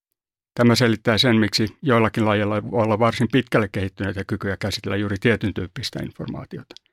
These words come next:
Me tiedämme esimerkiksi, että mehiläiset saavat tietoa tuottoisan kukkapaikan suunnasta ja etäisyydestä seuraamalla toisten mehiläisten tanssia, tai että jotkut lintulajit ovat suorastaan hämmästyttävän taitavia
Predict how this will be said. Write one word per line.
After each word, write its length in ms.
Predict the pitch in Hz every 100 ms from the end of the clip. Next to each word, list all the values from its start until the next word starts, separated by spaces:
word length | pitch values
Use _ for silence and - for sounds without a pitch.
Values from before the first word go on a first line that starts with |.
| _ _ _ _
Me 60 | 117
tiedämme 360 | 120 110 107
esimerkiksi, 580 | 101 107 104 98 98 -
että 280 | 104 - 101 - _ _ _ _ _ _ _ _
mehiläiset 560 | 127 117 117 107 104 101
saavat 280 | 117 101 98
tietoa 380 | 123 104 - 98
tuottoisan 540 | - 104 - 101 117
kukkapaikan 600 | 95 113 113 110 98 98
suunnasta 540 | 95 113 107 98 - 98
ja 120 | 95
etäisyydestä 720 | 110 107 104 110 98 98 - - _ _ _ _ -
seuraamalla 500 | 110 107 98 101 98
toisten 420 | 120 104 - 101
mehiläisten 540 | 101 95 95 92 98
tanssia, 480 | 87 107 80 - - - _ _
tai 140 | - 101
että 200 | - 120
jotkut 320 | 117 120 110 -
lintulajit 580 | 117 110 110 104 98
ovat 160 | 110 95
suorastaan 480 | - 104 104 - 113
hämmästyttävän 720 | 113 113 98 - - 113 95
taitavia 500 | - 98 - 98 104